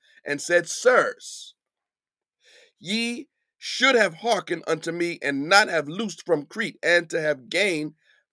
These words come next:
this harm and loss, and to have gained this harm and loss. And now I exhort you to be of good cheer,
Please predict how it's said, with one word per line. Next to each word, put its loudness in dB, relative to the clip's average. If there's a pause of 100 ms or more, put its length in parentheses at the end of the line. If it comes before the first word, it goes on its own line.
this 0 (160)
harm 2
and 0
loss, -4 (200)
and 0
to 0
have 0
gained 2
this -6
harm -2
and -2
loss. -2 (320)
And -6
now 4
I 2
exhort 2
you -10
to -4
be -4
of -2
good -4
cheer, -10